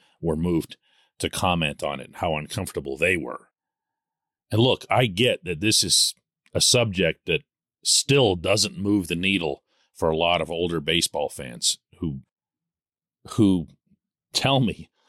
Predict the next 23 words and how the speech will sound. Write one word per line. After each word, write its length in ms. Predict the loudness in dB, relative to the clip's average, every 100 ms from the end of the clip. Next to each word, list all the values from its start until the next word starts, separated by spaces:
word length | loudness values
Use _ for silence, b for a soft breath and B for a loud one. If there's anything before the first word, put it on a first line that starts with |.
| b b
all 260 | 0 2 2
the 120 | 0
time 580 | -4 0 0 -2 -6 -12 _ _ _ _
that 260 | -2 0 0 -4 _ _ _ _ _ _ _ 0
elbow 340 | 2 2 2
injuries 420 | 0 -2 -2 -2
never 280 | -2 -4 -2
used 320 | -2 0 -2
to 60 | -4
happen 440 | -2 -2 -2 -8 _ _ _ _ _ _ -4
and 320 | -2 -2 0
that 240 | -2 -2 _
all 220 | 2 2
pitchers 500 | 2 0 0 -4 -6
were 240 | -6 -6 -8 _ _ _ _
Nolan 400 | 0 2 2 0
Ryan, 420 | 0 0 0 -4 -12 _ _ _ _ _ _ _ _
when 180 | -2 0
in 140 | 0
fact, 560 | -4 0 2 2 -2 -8 _ _ _ _ _
players 460 | -4 2 4 4 4
were 140 | 0
injured 440 | 2 2 2 -6